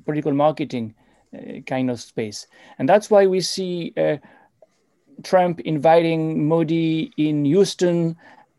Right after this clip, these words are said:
and, uh, Modi inviting Trump in, uh, Ahmedabad, and Netanyahu and Modi going together to the beach. And that is viral the day after. And that is very useful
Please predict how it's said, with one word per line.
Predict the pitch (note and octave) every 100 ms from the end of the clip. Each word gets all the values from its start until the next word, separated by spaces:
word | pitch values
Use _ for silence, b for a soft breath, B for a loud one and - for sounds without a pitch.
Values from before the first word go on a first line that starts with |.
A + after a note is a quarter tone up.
| -
and, | D#3 D#3 D3+ C#3+
uh, | D#3+
Modi | D3 E3 D#3+ E3 E3+
inviting | C#3+ D#3 D3 D3 D#3 C#3+
Trump | - D#3+ D3 C#3+ -
in, | C#3+ C#3+ C#3+ C#3+ -
uh, | - E2+ - -
Ahmedabad, | - E3 F#3+ F#3 E3+ E3+ E3 -
and | D#3 D#3+ D#3
Netanyahu | D#3 E3 D#3+ D#3 D#3 D#3 D3+
and | D3+
Modi | D3+ D#3 D#3+ D#3 D3+
going | C#3 D3+ D3+
together | D#3 D3 D3 C#3+
to | C3+
the | C3+
beach. | D#3+ G3+ G3+ - - - B B B B
And | D#3 D#3+
that | F#3 G#3 G#3+
is | F#3+ D3+ - - -
viral | - B2 E3 E3+ E3 D3+ C#3 B2+ -
the | - C3
day | C3+ C#3
after. | C3 - C3+ C3 B2+ _ b b -
And | B2+
that | D#3+ F3+ - - -
is | D#3 C3 C3+
very | A2+ C3 F3 E3+ E3 - _ _ -
useful | C3 D3+ D3 - C#3+ C#3 C3